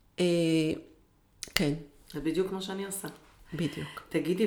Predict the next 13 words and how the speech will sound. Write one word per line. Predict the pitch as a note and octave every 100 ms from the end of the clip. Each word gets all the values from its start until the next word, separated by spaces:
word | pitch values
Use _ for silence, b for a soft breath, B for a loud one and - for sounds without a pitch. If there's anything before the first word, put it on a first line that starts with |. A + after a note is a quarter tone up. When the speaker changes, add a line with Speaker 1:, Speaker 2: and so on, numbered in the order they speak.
| D3
Speaker 2:
ו-, | D3 C#3+ C#3+
ומה | D3+ D3 D#3+
נותן | F#3 F#3 E3 D#3
לך, | D#3+ - -
אה, | D3 C#3+ C#3 C3+ B2+ C3+ A#2+
דלק, | C#3+ B2+ B2 C3
או | A#2+ A#2+
מה | B2 D3 D#3+ C3+
באמת, | C#3 C3+ -
את | -
אומרת, | D#3+ E3
השחייה | - - - C3 B2+ D3 C4+ B B B -
והיוגה, | C#3 C3 C3 C#3 C3+ F3+ G#3